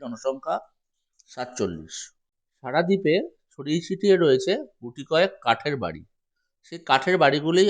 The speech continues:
আস্তানা দ্বীপের বাসিন্দাদের। নৌকো ছাড়া আর কোনোভাবে যাতায়াত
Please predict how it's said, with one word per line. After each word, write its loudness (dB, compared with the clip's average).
আস্তানা -4
দ্বীপের -6
বাসিন্দাদের। -12
নৌকো -4
ছাড়া 4
আর 6
কোনোভাবে -2
যাতায়াত -2